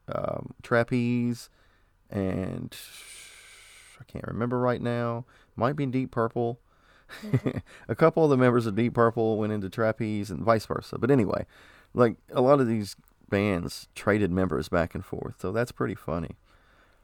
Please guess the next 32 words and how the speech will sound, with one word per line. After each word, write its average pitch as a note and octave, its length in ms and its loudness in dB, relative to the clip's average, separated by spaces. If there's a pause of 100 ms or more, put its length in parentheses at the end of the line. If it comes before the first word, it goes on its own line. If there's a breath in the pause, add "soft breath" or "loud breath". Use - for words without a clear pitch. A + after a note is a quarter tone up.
(160 soft breath)
But G#2+ 180 -2
yeah, F3+ 200 2
it, - 220 -2
it's - 220 -4
a, C4 140 -2
it's - 140 -4
a C4 60 -6
solid C3+ 320 4
album. G2+ 300 2
I, C3 200 4
uh, A2+ 260 0 (680)
I'd F#3 140 0
say C#3+ 200 2
everyone, G2+ 400 0 (180)
you - 60 -2
know, - 60 0
check - 260 -2
it C3+ 100 2
out, A#2 340 4
but, G2 260 0 (960)
you A#2+ 100 0
know, G2+ 160 4
maybe, C3+ 760 2 (1120 loud breath)
maybe G2+ 200 -4
skip - 380 -6
Graham G2+ 220 -2
Parsons. A2 540 -4 (180)
<laughs> A#3 120 -10 (1700 loud breath)
It, C3 240 0
it's D3+ 200 2
not C#3 220 6
great, F#2+ 300 2